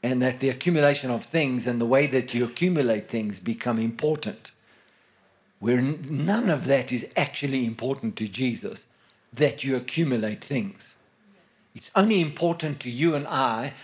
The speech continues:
when we have a mindset, a soul, a lifestyle habit, D N A functioning in us that we have learned that the only way to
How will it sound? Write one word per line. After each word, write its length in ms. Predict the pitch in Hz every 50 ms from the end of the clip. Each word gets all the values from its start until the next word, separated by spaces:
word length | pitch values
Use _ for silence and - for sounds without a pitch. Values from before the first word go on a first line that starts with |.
| - - _
when 340 | 104 117 147 143 135 135
we 180 | 123 143 180 175
have 440 | 127 123 143 147 147 143 123 117 - - - - - _ _ -
a 60 | 127
mindset, 920 | 131 131 143 165 196 214 190 160 - - - 143 147 170 196 - - - - - - - - _
a 80 | - 120
soul, 800 | - - - - - 185 190 196 190 180 175 180 190 190 190 - - - - _ _ _ _ _ _ _ _ _ -
a 160 | - 151 147
lifestyle 840 | 139 143 156 170 196 214 208 - - - - - 170 156 156 151 135
habit, 720 | 110 110 139 165 190 170 143 175 147 143 - - - - _ _ _ _ _ _ _ _ - - - -
D 240 | - 156 165 190 202
N 180 | 202 202 202 196
A 400 | 190 185 151 139 135 131 143 160
functioning 1000 | 151 - - - 196 196 220 226 214 196 - - 196 202 202 190 175 165 160
in 240 | 165 190 196 185 160
us 240 | 135 135 147 - -
that 200 | - 139 139 139
we 160 | 139 147 151
have 220 | 156 156 165 156 175
learned 460 | 170 135 113 104 107 123 143 - - - - - - - _ _
that 220 | - 151 151 151
the 160 | - 196 - -
only 320 | 196 214 208 190 190 196
way 520 | 185 160 156 170 170 180 170 170 151 147 - - - - _ _ _
to 420 | - - - 180 160 147 143 120